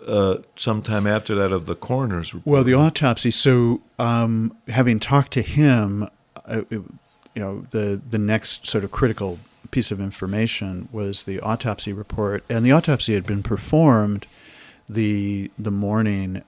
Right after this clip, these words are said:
Speaker 2: um, following the shooting at eight thirty in the morning. He was declared dead at ten forty-five or something. At eight thirty in the morning, there's an autopsy, and the autopsy is conducted with an investigator from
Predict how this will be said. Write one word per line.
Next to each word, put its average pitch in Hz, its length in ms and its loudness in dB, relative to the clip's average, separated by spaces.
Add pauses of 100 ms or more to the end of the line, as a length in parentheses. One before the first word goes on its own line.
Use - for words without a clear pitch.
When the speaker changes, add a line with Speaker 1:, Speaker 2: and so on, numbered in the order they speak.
Speaker 2:
um, 101 580 -10 (720)
following 110 520 2
the 98 40 -8
shooting 104 360 0
at 104 80 -6
eight 110 160 -4
thirty 101 240 -2
in 101 80 -8
the 101 60 -8
morning. 104 340 -2
He 107 80 -8
was 107 100 -10
declared 104 400 -6
dead 104 240 -4
at - 240 -14
ten 107 160 -2
forty-five 104 500 -4
or 110 60 -8
something. 98 480 -8
At - 100 -12
eight 117 120 -2
thirty 110 180 -2
in 104 80 -6
the 101 60 -8
morning, 110 580 2
there's 107 240 -6
an 107 80 -6
autopsy, 104 720 -6 (600)
and 101 360 0
the 110 80 0
autopsy 107 420 0
is 104 140 -6
conducted 101 760 -6
with 107 500 -10
an 107 180 -4
investigator 107 720 -2
from 104 800 -8